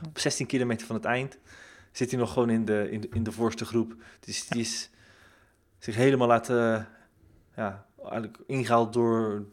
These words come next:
door zowat iedereen. Dat er gewoon niks meer, eh, in zat. En hij zegt, "Aan de finish heb ik, eh, wat suikers tot me genomen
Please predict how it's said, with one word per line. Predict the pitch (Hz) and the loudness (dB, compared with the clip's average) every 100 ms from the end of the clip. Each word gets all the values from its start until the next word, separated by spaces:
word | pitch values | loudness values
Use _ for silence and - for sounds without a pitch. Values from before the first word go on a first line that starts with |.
| _ | _
door | - 123 | -6 -2
zowat | 113 110 | 0 0
iedereen. | 120 107 110 107 120 - _ _ _ _ _ _ _ - | 0 2 2 2 -2 -10 _ _ _ _ _ _ _ -10
Dat | 107 101 | -6 0
er | |
gewoon | 107 | 2
niks | 110 110 | 4 0
meer, | - 107 104 | 0 2 2
eh, | 107 | 2
in | 113 104 | 0 0
zat. | 104 | -2
En | 98 | -2
hij | 107 | -4
zegt, | 107 | -2
"Aan | 107 | -2
de | 107 | -2
finish | 131 110 | -2 0
heb | 113 104 | 0 -2
ik, | - | -6
eh, | 107 | -6
wat | 107 | 0
suikers | 143 127 123 | 2 2 0
tot | - 123 | -6 -6
me | 117 | -4
genomen | 113 110 110 107 | -2 0 -2 -6